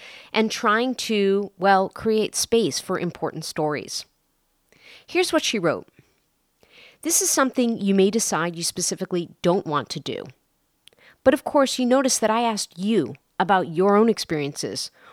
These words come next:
or observation or examples a couple of times, probably to make it a bit less of an interview and a bit more of a conversation. I think there are lots of reasons you may not want to share those things, though this isn't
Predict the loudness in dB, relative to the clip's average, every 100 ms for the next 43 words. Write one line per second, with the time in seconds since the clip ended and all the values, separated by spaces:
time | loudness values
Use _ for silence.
0 | _ 4 6 8 6 4 0 0 -2 -4
1 | -4 -2 0 2 0 2 -2 -4 -4 -2
2 | -2 -2 -6 -6 -8 -12 _ -20 -14 -4
3 | -2 2 2 2 2 0 0 0 2 0
4 | 0 -2 0 2 2 0 -4 -4 0 2
5 | 4 4 4 2 2 -2 -4 -4 -2 -2
6 | -2 -8 -12 _ _ _ _ -20 -20 -20
7 | _ -4 -2 2 4 4 6 4 2 -2
8 | -4 -4 -6 -8 -4 -2 0 -2 -2 -2
9 | -2 -4 -8 -4 -2 -2 -4 -4 -8 -10
10 | -10 -12 -14 _ -20 _ -2 -2 -4 _
11 | -4 -2 0 0 0